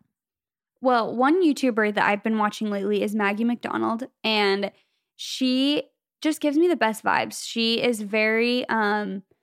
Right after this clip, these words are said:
I don't know how to explain it. Like, her style is very clean and minimal. And she just has such, like, a calm, positive presence. And I feel like especially during quarantine, I've loved her content just because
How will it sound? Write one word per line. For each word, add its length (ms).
I 60
don't 140
know 60
how 100
to 80
explain 320
it. 80
Like, 180
her 200
style 340
is 100
very 180
clean 440
and 180
minimal. 460
And 460
she 180
just 140
has 220
such, 200
like, 120
a 60
calm, 800
positive 520
presence. 640
And 120
I 80
feel 160
like 100
especially 480
during 220
quarantine, 420
I've 160
loved 420
her 100
content 500
just 160
because 440